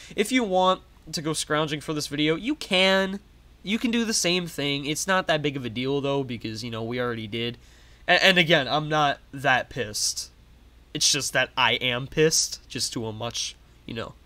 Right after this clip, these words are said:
lower degree than one would expect. So, yeah. Also, I wanted to say thank you for all of the support that the video that we did upload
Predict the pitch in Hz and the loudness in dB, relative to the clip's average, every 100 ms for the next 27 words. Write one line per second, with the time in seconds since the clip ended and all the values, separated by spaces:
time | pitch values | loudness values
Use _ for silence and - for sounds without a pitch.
0 | - _ - - - - - - 131 135 | -20 _ -20 -20 -20 -20 -20 -18 -8 -4
1 | 135 135 127 117 117 120 123 120 117 113 | -2 -2 -6 -10 -10 -8 -8 -8 -8 -8
2 | 117 104 - - 123 - - - - - | -8 -8 -8 -4 -6 -6 -14 -16 -20 -20
3 | - - - - - 135 110 110 - - | -20 -20 -20 -12 -4 -4 -4 -12 -20 -20
4 | - - - - 135 87 76 - 214 233 | -20 -20 -20 -12 -6 -6 -6 6 6 8
5 | 220 170 160 170 170 156 147 151 - 165 | 6 6 6 4 2 -2 -2 -2 -2 -8
6 | 277 160 120 - 135 123 117 135 165 151 | -4 -4 -4 -6 -6 -6 0 0 0 -2
7 | - 139 - 185 196 131 - 123 120 - | -4 -6 -2 0 0 -2 -2 0 0 -4
8 | - - - - - 139 151 147 131 123 | -20 -20 -20 -20 -6 0 2 2 2 0
9 | 123 180 185 120 123 120 107 | 0 2 2 0 -2 -2 -4